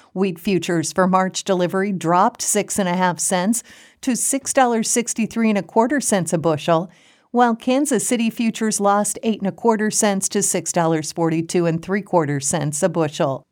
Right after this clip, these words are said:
Next up, inspections of corn, wheat, and beans for overseas delivery were all lower week to week, according to the U S D A.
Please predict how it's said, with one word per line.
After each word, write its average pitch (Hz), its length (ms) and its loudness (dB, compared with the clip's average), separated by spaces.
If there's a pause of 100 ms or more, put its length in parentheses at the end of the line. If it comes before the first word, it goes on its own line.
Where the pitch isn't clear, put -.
(720)
Next 170 440 -2
up, 151 300 0 (320)
inspections 208 720 2
of - 180 -4
corn, 214 500 2
wheat, 214 340 0
and 160 200 -2
beans 214 380 2
for 196 260 0
overseas 214 640 2
delivery 185 640 0 (240)
were 214 240 2
all 262 420 2
lower 220 380 4
week 165 360 -4
to 175 120 0
week, 156 400 -2
according 156 480 -2
to 170 100 -2
the 156 120 -2
U 156 200 2
S 139 220 0
D 160 200 0
A. 139 300 0